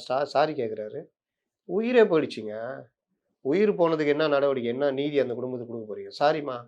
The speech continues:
எல்லாம் பார்த்துக்கலாமான்னா?" அந்த பையன் வந்து, அதை நான் கொச்சப்படுத்தல, ஆனா அந்த வேலையை சொல்றாப்புல.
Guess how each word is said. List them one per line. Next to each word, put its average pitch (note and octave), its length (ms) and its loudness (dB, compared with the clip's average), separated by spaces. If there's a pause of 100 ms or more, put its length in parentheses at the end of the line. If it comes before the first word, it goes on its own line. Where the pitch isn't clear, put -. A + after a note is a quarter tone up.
எல்லாம் C3 260 -6
பார்த்துக்கலாமான்னா?" C3 720 -4 (840)
அந்த C#3+ 260 -4
பையன் D#3 320 0
வந்து, D3 260 -2 (800)
அதை C3 180 -6
நான் C3 180 -4
கொச்சப்படுத்தல, D#3 840 -2
ஆனா D3 380 -6
அந்த B2 200 -10
வேலையை C#3+ 580 0
சொல்றாப்புல. A#2 680 -8